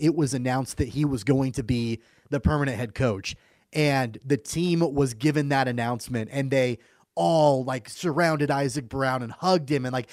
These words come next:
they were so happy. I don't think anybody can sit there and say that was a bad decision to make. Maybe they can right now, but at the time, I don't think you can go back and rewrite history and say that,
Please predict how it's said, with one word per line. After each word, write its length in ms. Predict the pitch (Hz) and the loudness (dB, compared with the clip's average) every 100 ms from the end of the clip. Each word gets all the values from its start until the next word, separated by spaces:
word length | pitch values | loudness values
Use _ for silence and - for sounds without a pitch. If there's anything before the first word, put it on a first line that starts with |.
| - - | -12 0
they 100 | 170 | 0
were 160 | 156 | 0
so 220 | - 185 | 0 0
happy. 320 | 143 147 123 107 - _ _ - - _ | 2 0 -2 -10 -16 _ _ -20 -20 _
I 80 | 190 | 2
don't 140 | 262 | 2
think 140 | 226 196 | 2 0
anybody 500 | 269 214 139 104 - _ | 0 0 -2 -4 -14 _
can 220 | 185 175 | 0 2
sit 280 | 139 190 - | 2 2 4
there 160 | 165 135 | 4 4
and 100 | 120 | 0
say 380 | - 139 120 - _ | 2 2 2 -4 _
that 180 | 160 170 | -4 -2
was 160 | 156 120 | -2 -4
a 120 | 107 | -8
bad 340 | 104 160 175 | -2 0 2
decision 400 | 160 - 156 131 | -2 0 0 -2
to 80 | 127 | -6
make. 180 | 131 104 | -6 2
Maybe 200 | 220 285 | 4 4
they 80 | 233 | 4
can 200 | 202 175 | 2 4
right 220 | 165 131 | 4 4
now, 520 | 131 214 139 104 120 - - - | 2 4 4 2 0 -4 -10 0
but 100 | 175 | 0
at 80 | |
the 80 | 156 | 0
time, 600 | - - 247 180 113 131 - _ _ _ _ | -4 -4 0 0 0 -6 -12 _ _ _ _
I 60 | 202 | 2
don't 100 | 247 | 2
think 140 | 208 | 2
you 60 | 226 | -2
can 120 | 180 | 0
go 120 | 185 | 2
back 220 | 180 175 | 2 -2
and 160 | 156 131 | -2 -2
rewrite 320 | 156 160 143 | 0 2 0
history 340 | 120 147 151 117 | -2 -6 -6 -8
and 120 | 113 | -6
say 240 | 160 131 | -2 0
that, 240 | 123 113 | 0 -2